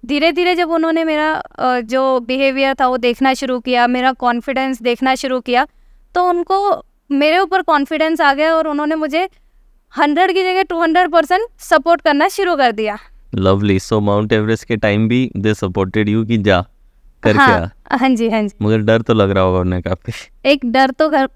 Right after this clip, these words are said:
Speaker 1: मतलब, फैमिली में होता ही है। जैसे मैं वहाँ गई थी, बेस कैंप से जब ऊपर जाना शुरू करते हैं, तो वहाँ पे नेटवर्क अवेलेबिलिटी ज़ीरो है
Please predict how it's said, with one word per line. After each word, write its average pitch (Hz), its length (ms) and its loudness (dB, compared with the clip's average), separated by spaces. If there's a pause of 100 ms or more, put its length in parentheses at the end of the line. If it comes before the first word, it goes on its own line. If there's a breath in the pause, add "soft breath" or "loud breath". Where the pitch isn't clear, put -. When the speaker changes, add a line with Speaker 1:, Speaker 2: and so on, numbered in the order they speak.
Speaker 1:
मतलब, 254 540 0
फैमिली 240 360 -2
में 247 120 2
होता 233 260 -2
ही 233 100 0
है। 226 160 -2
जैसे 240 480 -4 (120)
मैं 240 180 0
वहाँ 240 320 0
गई 233 180 0
थी, 247 180 -4
बेस 226 260 0
कैंप 233 200 -2
से 240 160 -4
जब 233 160 -4
ऊपर 233 260 0
जाना 233 260 0
शुरू 233 220 -6
करते 220 280 -6
हैं, 233 60 -6
तो 285 80 -4
वहाँ 269 140 0
पे 285 100 -2
नेटवर्क 262 420 0
अवेलेबिलिटी 254 640 0
ज़ीरो 247 340 -2
है 208 160 -6